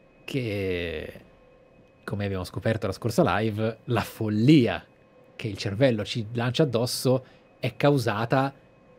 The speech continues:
da tutti questi membri di Mensis che hanno ottenuto qualcosa di corrotto e non ai, nei loro desideri. Quindi è pura creatura di sofferenza a cui tu hai posto fine. Adesso,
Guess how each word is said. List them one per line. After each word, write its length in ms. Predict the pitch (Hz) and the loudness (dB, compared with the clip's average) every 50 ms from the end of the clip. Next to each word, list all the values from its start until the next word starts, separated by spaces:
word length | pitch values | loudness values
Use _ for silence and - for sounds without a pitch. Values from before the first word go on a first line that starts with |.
| - - | -20 -14
da 180 | - 131 113 101 | -10 -6 -6 -6
tutti 220 | - - 147 120 | -2 -2 0 0
questi 220 | 123 110 107 - 123 | 0 -2 -2 -2 0
membri 260 | 117 131 123 117 113 | 0 2 2 2 2
di 120 | 120 143 | 2 2
Mensis 460 | 123 110 104 107 104 - - 120 - - | 2 2 0 -2 -2 -2 -2 -2 -2 -4
che 120 | - - | -8 -8
hanno 200 | 95 101 104 107 | -6 -6 -4 -6
ottenuto 500 | 110 - - 120 98 98 98 101 - 117 | -4 0 0 0 0 0 -6 -2 -4 -2
qualcosa 380 | - 120 113 113 - 95 98 113 | 0 -2 -4 -2 -4 -6 -4 -4
di 80 | 113 | -4
corrotto 560 | 113 - 92 82 - 87 90 - - - 123 | -4 -6 -8 -8 -8 -8 -10 -8 -4 -2 -2
e 60 | 110 98 | -2 0
non 280 | 92 95 104 110 113 104 | -2 -4 -4 -4 -2 -2
ai, 180 | 98 101 101 | -4 -4 -4
nei 120 | 92 95 92 | -4 -4 -2
loro 160 | 98 107 104 | -2 -2 -2
desideri. 540 | 92 95 85 101 110 143 139 110 90 85 - - - - - | -2 -4 -2 2 6 6 6 6 4 -4 -10 -14 -20 -10 -2
Quindi 360 | - 143 139 123 117 117 - - | 0 0 2 2 0 -2 -4 -6
è 180 | - 120 127 127 - - - | -2 -2 -2 -2 -4 -8 -8
pura 260 | - 139 135 131 110 | -2 2 2 2 2
creatura 300 | - - 120 113 - 120 | 2 0 0 2 4 2
di 60 | 113 104 | 2 2
sofferenza 680 | 120 117 - - 220 127 120 123 127 123 - 202 165 | 0 0 4 4 4 4 4 2 0 0 0 0 0
a 80 | 135 127 | 0 -4
cui 120 | - 107 | -6 -8
tu 120 | 98 110 104 | -6 -4 -4
hai 100 | 98 92 | -4 -6
posto 380 | 87 98 - 98 92 - - | -8 -10 -10 -10 -10 -10 -12
fine. 320 | - - 85 82 80 87 - - - - - - - _ _ - - - _ - - - - _ - - - - - - - | -12 -12 -12 -12 -12 -12 -14 -14 -20 -20 -20 -20 -20 _ _ -20 -20 -20 _ -20 -20 -20 -20 _ -20 -20 -20 -20 -20 -4 2
Adesso, 560 | - 196 160 139 107 98 - - - 98 90 | 4 6 6 6 2 -2 -4 -4 -4 -6 -8